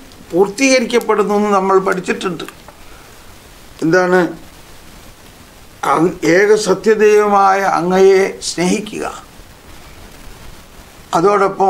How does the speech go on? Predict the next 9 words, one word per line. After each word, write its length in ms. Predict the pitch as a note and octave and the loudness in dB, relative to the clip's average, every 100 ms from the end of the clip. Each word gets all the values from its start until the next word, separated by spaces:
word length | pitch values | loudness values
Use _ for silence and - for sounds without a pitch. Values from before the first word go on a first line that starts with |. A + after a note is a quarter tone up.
| F4+ | 2
അയൽക്കാരനെ 640 | G4+ - A3 A3 G#3 G#3+ G3+ | 2 0 0 0 -2 -6 -6
സ്നേഹിക്കുക. 480 | F3+ E3 D#3+ D#3 C#3 - - - - - D#3+ | -6 -6 -8 -10 -14 -14 -18 -20 -20 -12 -8
അപ്പോ 180 | D#3+ F#3+ F#3 - F3 | 0 2 2 0 -2
നമ്മളിവിടെ 500 | F#3 F#3+ F3+ F#3 F#3 - - - - - - - - - - - - - - - - - | 2 4 4 2 0 -4 -14 -20 -20 -20 -20 -20 -20 -20 -20 -20 -20 -20 -20 -20 -10 -2
ഇന്നത്തെ 380 | E3 F3 D#3+ F#3 F#3 F#3 F3+ | 0 0 2 2 2 -2 -4
ഈ 20 | E3+ | 0
ക്ലാസ് 320 | E3+ F3 F3 E3 | -2 -2 -2 0
അവസാനിപ്പിക്കുമ്പോൾ 880 | E3 F#3 G#3 E3+ E3+ F3 E3 E3+ F#3 - - - - - - - - | 0 -2 -2 -4 0 0 2 2 2 -2 -18 -20 -20 -20 -20 -16 -4
നമുക്കൊരു 440 | D#3 F#3 F3+ F#3+ | 0 0 2 0